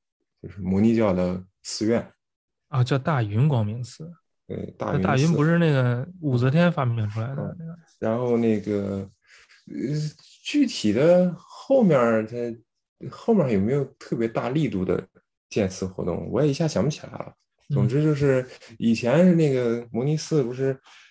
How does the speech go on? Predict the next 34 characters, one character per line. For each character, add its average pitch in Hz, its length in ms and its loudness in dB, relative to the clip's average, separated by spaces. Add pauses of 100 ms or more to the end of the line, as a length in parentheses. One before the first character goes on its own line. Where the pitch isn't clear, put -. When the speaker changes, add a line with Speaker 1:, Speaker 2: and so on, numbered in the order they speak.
(260)
Speaker 1:
呃， 95 80 -4 (120)
被， 143 100 0
被 165 180 6
禁 180 360 4
过 - 140 -2
嘛， - 60 -16 (240)
然 - 120 -2
后 120 80 -6
后 143 140 2
来 117 200 2
就 127 80 0
是 120 120 -4
因 127 100 0
为 127 240 0 (160)
回 123 220 0
鹘 151 320 0
帮 131 200 2
助 113 120 -2
唐 110 260 -2
朝 92 320 -2 (440)
平 104 200 -4
定 117 140 0
安 107 160 2
史 90 60 0
之 87 100 -6
乱 101 260 -2
之 87 80 -8
后， 90 360 -8 (460)
就， 107 180 -2
就 110 180 0
不 135 180 -2
敢 95 240 0
进 98 280 0
了， 92 80 -8